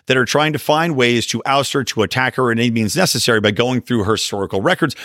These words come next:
of what she submitted to, to find fault, to try to attack her and tear her down. That is the aspect of cancel culture, which I'm not okay with, guys.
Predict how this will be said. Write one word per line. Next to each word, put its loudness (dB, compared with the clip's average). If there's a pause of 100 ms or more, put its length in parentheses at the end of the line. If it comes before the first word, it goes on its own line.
(140)
of 0
what 2
she -4
submitted 0
to, 0
to -2
find 0
fault, -4
to -8
try 0
to -2
attack -4
her -2
and -4
tear 0
her -2
down. -4 (260)
That 0
is -2
the -4
aspect -2
of -4
cancel -4
culture, 0 (140)
which -2
I'm -2
not 2
okay 2
with, -2
guys. -2